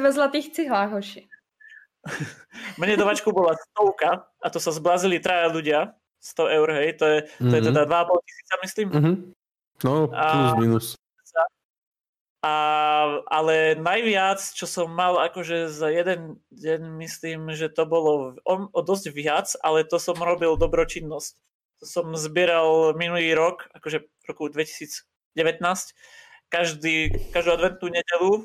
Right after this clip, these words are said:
Speaker 2: som zbieral akože donaty, že nie mne do vačku, ale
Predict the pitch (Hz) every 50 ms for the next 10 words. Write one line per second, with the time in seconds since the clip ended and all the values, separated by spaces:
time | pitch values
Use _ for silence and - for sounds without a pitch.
0 | - _ _ _ _ - - - - 175 170 160 160 160 160 160 160 156 156 156
1 | 151 147 139 139 - - - - 147 156 170 175 165 165 160 160 160 - 165 165
2 | 160 160 170 170 175 165 165 165 160 160 165 156 165 170 165 160 160 160 160 160
3 | 156 160 165 160 - - - 170 151 151 151 151 151 156